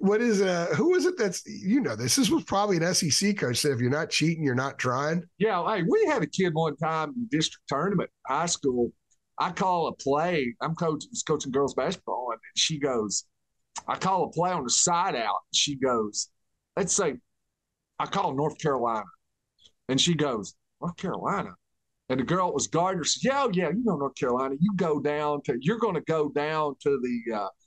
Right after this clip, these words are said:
Speaker 2: other block and spring this girl up, and I'm gonna switch, and then you do this." So she walked our player through the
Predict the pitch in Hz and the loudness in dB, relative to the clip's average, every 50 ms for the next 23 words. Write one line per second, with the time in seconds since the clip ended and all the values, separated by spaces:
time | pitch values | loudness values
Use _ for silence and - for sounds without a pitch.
0 | _ _ _ _ _ _ _ - 156 170 160 143 107 117 139 156 165 165 165 - | _ _ _ _ _ _ _ -2 0 0 0 0 0 0 2 2 2 2 0 -2
1 | 127 110 - - - 165 165 156 151 147 135 - - - 139 151 143 131 143 156 | -2 -2 -2 0 0 0 0 2 2 0 -2 -2 -2 -2 0 2 2 2 2 2
2 | 156 - - - 131 131 - 139 156 160 151 135 120 117 - - - 147 160 170 | 0 -2 -4 -6 -6 -4 -2 -2 -2 0 0 0 0 2 2 0 2 2 2 2
3 | 156 - - - - - 117 113 123 127 131 139 151 151 135 127 131 135 139 131 | 2 2 0 -4 -6 -6 -4 -4 -4 -4 -2 -2 -2 -2 0 0 0 0 0 0
4 | 127 139 143 139 127 123 - 120 - - - - _ - - 170 202 240 247 190 | 2 2 2 0 0 -2 -4 -6 -6 -6 -12 -12 _ 0 2 2 2 4 2 2
5 | 160 127 - - 170 170 190 190 175 - 147 147 143 143 131 131 - 147 143 143 | 0 -2 -2 0 0 0 0 0 -2 -2 0 0 2 2 0 0 0 -2 -2 -2
6 | 127 | -4